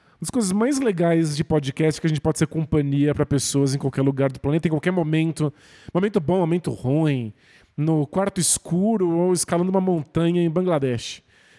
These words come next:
Mas, sério, fuso horário de quinze minutos. É enlouquecedor. Quem consegue fazer essa conta? Eu não consigo.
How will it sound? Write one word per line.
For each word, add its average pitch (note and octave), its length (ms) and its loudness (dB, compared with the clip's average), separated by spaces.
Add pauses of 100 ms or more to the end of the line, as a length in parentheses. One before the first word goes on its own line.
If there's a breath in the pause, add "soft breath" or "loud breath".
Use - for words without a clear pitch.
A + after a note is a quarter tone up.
(120)
Mas, D3+ 200 0
sério, C#3 420 0 (280)
fuso G3 380 0
horário D3 240 4
de C3+ 120 -4
quinze D#3 500 0
minutos. A2+ 720 -4 (420 soft breath)
É D4+ 60 -4
enlouquecedor. D#3 1120 2 (320 soft breath)
Quem D#4 140 -2
consegue C4+ 340 0
fazer G3+ 240 2
essa G3+ 200 2
conta? C#3 600 -2
Eu F4 120 0
não A4 80 -2
consigo. A2+ 420 -6